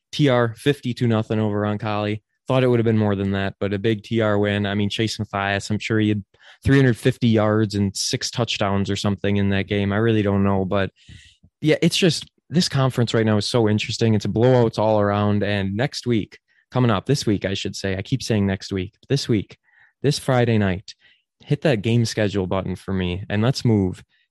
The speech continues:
to October. Yes, October fifteenth. Click on it. Four huge games. Look at this.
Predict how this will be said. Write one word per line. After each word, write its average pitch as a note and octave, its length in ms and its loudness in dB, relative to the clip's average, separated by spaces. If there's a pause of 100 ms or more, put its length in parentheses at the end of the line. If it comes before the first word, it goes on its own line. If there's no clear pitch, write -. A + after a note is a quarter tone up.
(100)
to G2+ 360 0 (240)
October. B2 840 -2 (840)
Yes, - 420 -12
October A2 400 -2
fifteenth. - 760 -2
Click - 240 -6
on G2 160 0
it. F#2+ 160 -4 (560)
Four C#3 460 4
huge C3+ 420 2
games. G2 600 2 (520)
Look A#2 280 0
at G#2 100 -2
this. - 360 -8